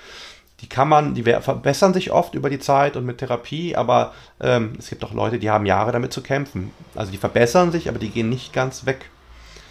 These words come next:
Dann, äh, wenn wir gerade noch bei Risiken sind, während man quasi diesen Rausch hat, hat man natürlich auch eine große Unfallgefahr. Ja? Ähm,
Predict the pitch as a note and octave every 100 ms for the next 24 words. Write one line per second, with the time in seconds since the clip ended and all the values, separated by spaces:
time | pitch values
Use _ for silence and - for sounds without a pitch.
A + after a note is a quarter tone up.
0 | - - - _ _ - A#2+ B2+ B2+ B2
1 | A#2+ B2 A#2+ B2 A#2+ B2 A2 D3+ C#3 B2+
2 | G#2 A#2+ A#2 - - - - - - G#2+
3 | D3+ G#3 E3+ B2 A2 - A2 G2+ G2+ G2+
4 | G2+ E2+ F2+ F#2 F#2+ F#2 - _ _ A#2
5 | B2+ A2+ A#2 - A2+ A#2+ - A#2+ B2 D#3+
6 | - G2+ F#2 F#2+ F#2 F2+ - - - G2+
7 | B2+ C3+ - - - - - A#2 A2 G#2+